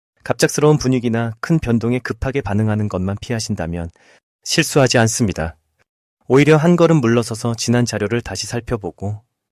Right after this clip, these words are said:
평소보다 천천히 움직이면 자신의 중심을 단단히 지킬 수 있습니다.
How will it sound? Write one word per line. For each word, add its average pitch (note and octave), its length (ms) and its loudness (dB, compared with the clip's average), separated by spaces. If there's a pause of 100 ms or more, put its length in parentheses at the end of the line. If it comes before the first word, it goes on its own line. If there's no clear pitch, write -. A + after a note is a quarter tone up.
(340)
평소보다 D3 460 2
천천히 F3 460 2
움직이면 G2+ 680 0 (560)
자신의 C#3 340 4
중심을 C3+ 400 2
단단히 A#2 400 0
지킬 - 260 -6
수 - 160 -8
있습니다. D#2+ 540 -6